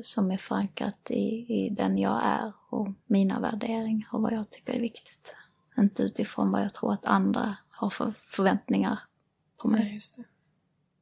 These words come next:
Speaker 2: Det är nog vanligt att tänka så, tror jag.
Speaker 1: Ja, jag tror det, ofta att det är så man har levt hela livet.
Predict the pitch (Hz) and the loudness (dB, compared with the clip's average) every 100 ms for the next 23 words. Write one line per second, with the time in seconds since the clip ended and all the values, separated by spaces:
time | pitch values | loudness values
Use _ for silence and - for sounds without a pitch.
0 | _ - 233 196 185 190 208 214 214 214 | _ 0 2 2 -2 -6 -8 -4 -4 -2
1 | - 226 - 220 - _ _ _ _ - | -4 -6 -8 -10 -10 _ _ _ _ -14
2 | - _ _ _ _ _ - - - _ | -14 _ _ _ _ _ -20 -20 -20 _
3 | _ _ _ _ _ _ _ - 233 208 | _ _ _ _ _ _ _ 2 6 6
4 | 233 - _ _ _ _ _ - - - | 4 0 _ _ _ _ _ -20 -4 2
5 | 220 - 233 233 - _ _ _ _ _ | 2 4 4 2 0 _ _ _ _ _
6 | _ _ _ _ _ 226 208 - 214 - | _ _ _ _ _ 2 2 0 -2 2
7 | 208 214 196 202 214 208 202 - 220 214 | 2 4 4 4 4 4 2 0 0 2
8 | 208 - 233 214 - | 2 2 0 -4 -10